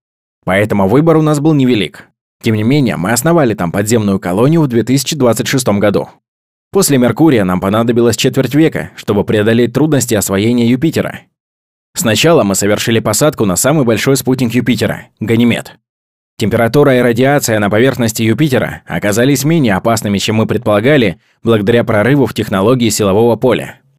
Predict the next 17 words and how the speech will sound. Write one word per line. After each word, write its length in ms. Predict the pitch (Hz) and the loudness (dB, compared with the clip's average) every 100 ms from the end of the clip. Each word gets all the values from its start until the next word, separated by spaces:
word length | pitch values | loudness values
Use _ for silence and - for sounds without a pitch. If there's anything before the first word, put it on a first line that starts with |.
| _ _ _ - | _ _ _ -2
Диаметр 480 | 160 185 170 131 | 2 2 2 0
Юпитера 500 | 117 110 135 143 113 | 0 0 0 0 0
в 80 | 92 | 0
одиннадцать 480 | 98 117 127 113 107 | 0 2 0 -2 -2
раз 240 | 120 139 | 0 0
больше 320 | 95 117 117 113 | 0 -2 0 -2
Земли, 380 | 113 98 71 - _ _ | 0 -2 -6 -16 _ _
а 140 | - 98 | -2 0
его 140 | 92 | 0
площадь 480 | 120 156 139 - - | 0 0 0 -4 -4
превышает 480 | 95 98 117 110 107 | -2 -2 0 0 0
земную 400 | 104 107 160 151 | 0 2 0 2
более 300 | 120 123 135 | 2 2 0
чем 200 | 123 120 | -2 -2
в 60 | |
сто 180 | - 110 | -2 -2
раз. 320 | 90 - - | -2 -6 -10